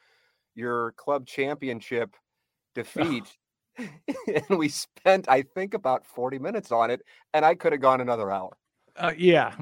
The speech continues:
Speaker 2: I mean, those, those are brutal. We gotta do better than old golf stories if, if I'm gonna come on this thing again. But I'm, I'm happy for you. Congratulations on number two.
Speaker 1: Thank you.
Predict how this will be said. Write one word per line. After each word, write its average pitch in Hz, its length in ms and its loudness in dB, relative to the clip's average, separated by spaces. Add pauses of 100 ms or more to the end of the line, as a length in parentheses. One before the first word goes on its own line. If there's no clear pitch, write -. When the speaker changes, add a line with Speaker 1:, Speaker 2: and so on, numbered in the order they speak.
Speaker 2:
I 165 80 4
mean, 170 240 8
those, 160 260 6
those 151 240 6
are 117 80 0
brutal. 104 400 -4
We 143 120 0
gotta 143 180 4
do 123 100 0
better 120 320 0
than 104 160 -4
old 107 240 -6
golf 107 300 -2
stories 87 560 -10
if, 104 240 -12
if - 180 -2
I'm 110 120 -4
gonna 98 180 -2
come 117 200 -4
on 143 240 2
this 131 200 -2
thing 127 240 -4
again. 113 400 -4
But 110 120 -6
I'm, 117 200 -8
I'm 127 160 -8
happy 143 420 -2
for 147 160 -6
you. 135 280 -4
Congratulations 131 1160 -4
on 117 180 -6
number 117 280 -6
two. 143 520 -2 (380)
Speaker 1:
Thank 285 240 2
you. 151 180 0